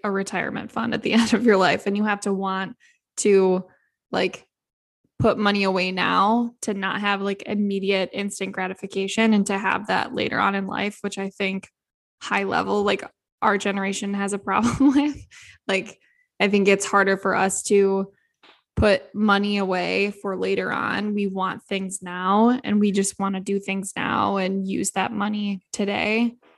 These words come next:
So it's harder to put it away for future Jordan,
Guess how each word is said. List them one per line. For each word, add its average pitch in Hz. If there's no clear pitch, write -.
So 190
it's -
harder 185
to 190
put 202
it 185
away 170
for 196
future 190
Jordan, 202